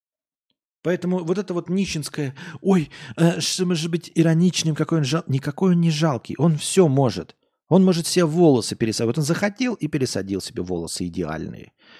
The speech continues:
Он захотел и тело себе сделал. Вот он хочет и ест, э, сырые овощи, хочет себе кубики пресса делает. А ты хочешь и что?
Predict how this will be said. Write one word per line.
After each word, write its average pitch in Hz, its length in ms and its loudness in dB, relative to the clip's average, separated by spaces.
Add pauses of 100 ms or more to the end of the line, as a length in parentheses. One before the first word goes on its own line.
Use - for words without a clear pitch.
(480)
Он 147 120 6
захотел 196 480 0
и 123 60 2
тело 139 260 0
себе 104 280 -4
сделал. 90 380 -8
Вот 147 220 -6
он 180 60 -2
хочет - 400 -8
и 120 240 -4
ест, 139 480 -2 (480)
э, 117 320 0
сырые 127 420 6
овощи, 104 500 0
хочет - 400 2
себе 135 200 -2
кубики 131 360 -2
пресса 107 460 -6
делает. 101 400 -8
А 131 80 -2
ты 196 140 0
хочешь 185 480 2
и - 80 -2
что? 127 500 -2